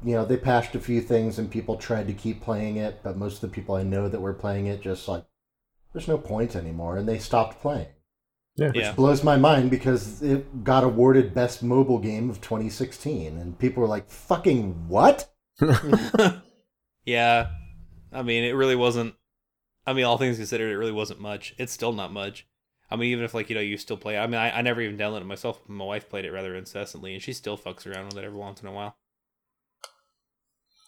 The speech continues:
Speaker 2: Yeah, I mean, like, it was just, it was a grind. I mean, I don't mind grinding from time to time to make your stats better or whatever, but it was like, catch one thousand Pidgeys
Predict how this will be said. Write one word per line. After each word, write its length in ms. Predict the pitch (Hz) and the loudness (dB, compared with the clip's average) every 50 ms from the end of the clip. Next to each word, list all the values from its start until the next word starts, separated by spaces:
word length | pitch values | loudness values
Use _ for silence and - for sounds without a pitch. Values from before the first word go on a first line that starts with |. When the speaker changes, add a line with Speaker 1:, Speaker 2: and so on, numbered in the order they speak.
| - _ _ _ _ - | -20 _ _ _ _ -4
Speaker 2:
Yeah, 200 | 113 117 98 87 | 0 0 2 2
I 40 | 92 | 2
mean, 260 | 98 101 98 95 98 | 2 2 2 2 2
like, 200 | 101 101 101 101 - - 95 95 - - - - _ _ _ _ _ _ _ _ - | 2 2 2 0 -4 -12 -10 -10 -10 -10 -12 -16 _ _ _ _ _ _ _ _ 4
it 100 | - 143 | 6 8
was 220 | 151 147 139 131 | 8 8 8 6
just, 300 | 135 139 135 - - - - - - _ _ _ _ _ _ _ _ - | 2 -2 -2 -2 -6 -12 -20 -20 -20 _ _ _ _ _ _ _ _ -6
it 60 | 101 101 | -2 -2
was 140 | 104 104 | 0 0
a 60 | 104 98 | -2 -4
grind. 480 | - 95 90 85 71 65 78 80 87 - _ _ _ _ _ _ _ _ _ _ _ _ _ _ - | -2 -2 0 0 0 -4 -6 -8 -12 -12 _ _ _ _ _ _ _ _ _ _ _ _ _ _ 2
I 40 | 110 | 4
mean, 100 | 120 123 | 6 6
I 60 | 135 143 | 6 8
don't 260 | 156 156 156 135 107 | 8 6 6 6 6
mind 440 | 101 104 104 104 98 90 87 92 90 | 6 6 6 6 4 2 0 0 0
grinding 420 | 87 82 85 85 85 82 82 80 | 2 2 2 2 2 0 -2 -2
from 180 | - 87 82 76 | -4 -4 -4 -2
time 220 | - 73 76 76 | -2 -2 -2 -2
to 80 | 76 76 | -4 -4
time 440 | - 78 73 73 71 73 76 76 - _ _ _ _ _ _ _ _ _ _ _ _ _ _ _ - - - | -4 -4 -2 -2 -4 -4 -6 -8 -10 _ _ _ _ _ _ _ _ _ _ _ _ _ _ _ -6 -6 -2
to 360 | 85 82 80 78 78 78 78 71 | 0 0 0 0 0 -2 -2 -2
make 720 | 82 85 82 82 82 80 - - - - _ _ - - | 0 0 2 2 2 0 -2 -4 -16 -20 _ _ -10 -4
your 220 | 90 80 80 78 78 | -2 0 0 0 -2
stats 480 | - - - 87 78 73 73 - - | -4 -4 0 2 2 2 2 -2 -4
better 320 | - 73 71 71 71 67 60 | -4 -4 -2 -2 -2 -4 -4
or 120 | 69 69 | -4 -4
whatever, 300 | 69 69 69 71 71 73 | -4 -4 -4 -4 -4 -4
but 300 | 76 73 78 76 73 - | -2 0 0 0 0 0
it 80 | 80 82 | 0 0
was 200 | 82 80 80 80 | 0 0 0 0
like, 200 | 78 76 76 - - - - - - - _ _ _ - | 0 0 0 -2 -8 -20 -20 -20 -20 -20 _ _ _ -12
catch 380 | - - 117 110 - - - - | 2 4 4 4 4 0 -2 4
one 260 | 95 101 104 104 104 | 6 6 6 6 6
thousand 480 | - 107 98 98 92 87 92 90 85 - | 8 8 10 10 10 8 4 2 0 2
Pidgeys 640 | - 101 95 85 85 78 76 73 76 - - - | 4 4 4 4 4 0 0 -2 -4 -8 -12 -16